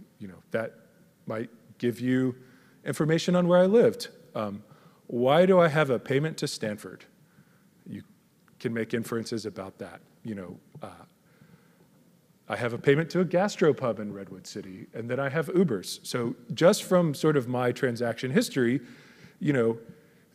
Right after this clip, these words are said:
you learn that in twenty eighteen, I worked in Sunnyvale. I probably lived in Redwood City.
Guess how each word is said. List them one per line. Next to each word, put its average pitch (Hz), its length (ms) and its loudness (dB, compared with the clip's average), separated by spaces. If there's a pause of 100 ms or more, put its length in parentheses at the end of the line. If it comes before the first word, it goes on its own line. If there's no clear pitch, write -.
(140)
you 196 280 4
learn 185 280 6
that 131 380 4 (240)
in 135 140 -2
twenty 139 320 0
eighteen, 214 400 4
I 131 80 4
worked 113 260 0
in 110 80 -4
Sunnyvale. 151 640 2
I 110 40 -4
probably 107 260 -6
lived 107 240 -6
in 104 160 -6
Redwood 95 300 -10
City. 190 440 4